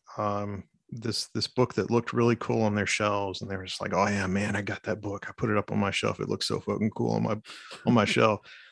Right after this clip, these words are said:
Speaker 1: And I'm a kid standing there eavesdropping, and I'm thinking, "What book are they talking about?" And it's, it's this leather bound version of The Dark Knight Returns,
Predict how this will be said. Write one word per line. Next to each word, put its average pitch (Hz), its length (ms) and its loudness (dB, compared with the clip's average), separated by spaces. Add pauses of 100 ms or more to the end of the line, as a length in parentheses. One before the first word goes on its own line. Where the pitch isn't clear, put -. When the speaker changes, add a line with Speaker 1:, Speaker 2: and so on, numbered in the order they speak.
(280)
Speaker 1:
And 127 120 6
I'm 123 140 6
a 107 60 2
kid 131 360 6
standing 120 320 4
there 101 160 6
eavesdropping, 110 680 2
and 101 80 -2
I'm 98 80 -6
thinking, 98 260 -8
"What 101 160 -2
book 110 160 -4
are 107 40 -10
they 110 100 -10
talking 120 400 0
about?" 104 380 -4
And 120 120 4
it's, - 360 -2
it's - 260 -6
this - 200 -6
leather 113 360 6
bound 101 580 -2 (220)
version 110 640 4 (540)
of 107 120 0
The 110 80 0
Dark 110 240 6
Knight 104 180 2
Returns, 110 720 4